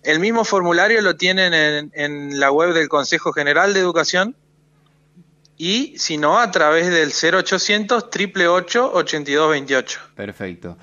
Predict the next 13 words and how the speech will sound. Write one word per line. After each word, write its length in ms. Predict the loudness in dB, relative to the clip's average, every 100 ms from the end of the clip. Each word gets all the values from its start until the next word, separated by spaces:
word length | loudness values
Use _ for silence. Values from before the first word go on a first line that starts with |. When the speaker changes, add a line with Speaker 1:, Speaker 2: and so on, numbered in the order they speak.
| -8
Speaker 2:
"Hola, 260 | 0 2 2
yo 160 | 2 0
tengo 240 | 2 2
mi 120 | 2
hijo 160 | 0 0
discapacitado, 1040 | 0 0 2 0 0 2 6 8 6 4
él 160 | 2 0
tiene 280 | 0 2
veintidós, 560 | 2 2 2 4 6 4
¿le 120 | 2
corresponde 640 | 0 2 0 2 0 2 2
o 40 |
no?" 460 | 2 2 0 -4